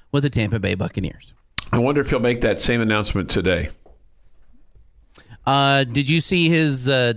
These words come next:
Speaker 1: tweet regarding there? There was some speculation that he was coming back.
Speaker 2: Mm-hmm.
Speaker 1: He said, "Clearly, none of you have ever gotten your youngest daughter a cat."
Speaker 2: Yeah, I saw that.
Speaker 1: He didn't have time to come back. I don't think he's coming back. Not after that comment.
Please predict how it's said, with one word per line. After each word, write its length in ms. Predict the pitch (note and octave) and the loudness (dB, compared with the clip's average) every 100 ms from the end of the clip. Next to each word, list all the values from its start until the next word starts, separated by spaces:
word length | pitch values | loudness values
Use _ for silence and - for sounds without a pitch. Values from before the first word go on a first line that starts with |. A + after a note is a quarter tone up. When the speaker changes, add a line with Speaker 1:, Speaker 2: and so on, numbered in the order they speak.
| - | -4
Speaker 1:
tweet 340 | D#3 D3 C#3 C3 | -2 0 0 -2
regarding 600 | C3 C3+ C3+ C3 C3 - | 0 0 0 0 -2 -2
there? 300 | B2 A#2 C3 | -2 0 -2
There 160 | C#3 C#3+ | -2 -2
was 100 | C#3 | -2
some 100 | B2 | -2
speculation 520 | D3+ C3+ B2+ B2+ C#3 | -2 -2 0 0 0
that 80 | B2 | -2
he 60 | |
was 100 | B2 | -2
coming 240 | - B2+ A#2 | -2 -2 0
back. 320 | B2 C3 - | 0 -2 -2
Speaker 2:
Mm-hmm. 460 | G#2 G#2+ A#2 B2 B2 - | 0 2 2 0 -4 -4
Speaker 1:
He 100 | B2 | -2
said, 180 | C3 A2 | -2 -2
"Clearly, 300 | D#3+ D#3+ D3 | 0 2 2
none 180 | C#3+ D3 | 2 2
of 80 | |
you 120 | C3+ C#3 | 2 2
have 100 | C3 | 2
ever 240 | B2+ B2 | 0 0
gotten 420 | C3 C3 A#2 A#2+ | 0 -2 0 0
your 240 | A#2 A2+ A2+ | 0 0 0
youngest 460 | A2+ A#2+ A2+ G2+ | 0 0 -2 -2
daughter 300 | B2 A#2+ A2 | 0 0 0
a 60 | F#2+ | -2
cat." 540 | - - G#2+ F2 - - | -2 -2 -2 -4 -14 -4
Speaker 2:
Yeah, 180 | G#2 G2 | 0 2
I 40 | F#2+ | 0
saw 300 | - A#2+ G#2+ | 0 0 2
that. 300 | D#2+ D#2 D#2 - _ _ - | 0 0 -4 -10 _ _ -6
Speaker 1:
He 120 | C#3 | -2
didn't 140 | C3 C3 | 0 0
have 120 | A2 | 0
time 180 | A#2+ G2 | -2 -2
to 60 | |
come 160 | G#2 F#2 | -4 -4
back. 260 | D#2+ - _ _ _ _ _ - | -6 -10 _ _ _ _ _ -2
I 60 | C3+ | 0
don't 140 | A#2 | 0
think 100 | G#2+ | 0
he's 120 | G2 | -2
coming 220 | - E2+ C#2 | -4 -8 -8
back. 220 | - - - - _ _ _ _ - | -16 -20 -20 -20 _ _ _ _ -4
Not 200 | C3 C3 | -2 0
after 180 | G#2+ G2+ | 0 -2
that 180 | F#2+ - | -4 -6
comment. 280 | C2+ - | -8 -10